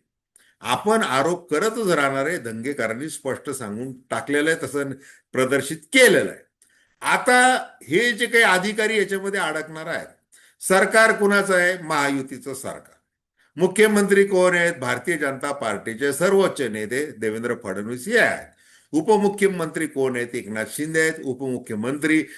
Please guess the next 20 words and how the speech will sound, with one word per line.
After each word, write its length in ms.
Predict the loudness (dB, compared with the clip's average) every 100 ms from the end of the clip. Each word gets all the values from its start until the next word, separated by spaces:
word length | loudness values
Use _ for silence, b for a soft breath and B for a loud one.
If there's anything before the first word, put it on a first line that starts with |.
| B 0
जे 360 | 4 4 2 -4
अजितदादा 540 | -6 -6 0 2 2 2
पवार, 280 | 2 2
जे 120 | 2 0
पुण्याचे 580 | -2 0 2 2 2
पालकमंत्री 720 | -2 2 4 4 0 -4 -4 -6
देखील 340 | -6 -8 -8
आहेत. 220 | -6 -8 -16 _ b b b b
आता 260 | 0 4 2
त्यांच्या 540 | 4 4 4 6 4
सरकारच्या 760 | 4 4 2 0 -2 0 0 0
काळामध्ये 580 | -2 -4 -4 -10 -12
हे 380 | -14 -10 2 4
जे 160 | 4 2
काही 160 | 2
पुण्याचे 460 | 0 -4 -4 -4 -2
आयुक्त 400 | 0 0 -2 -6
असतील 360 | -6 -8 -12 -10
वगैरे, 260 | -6 -6
ते 300 | -2 -2 -4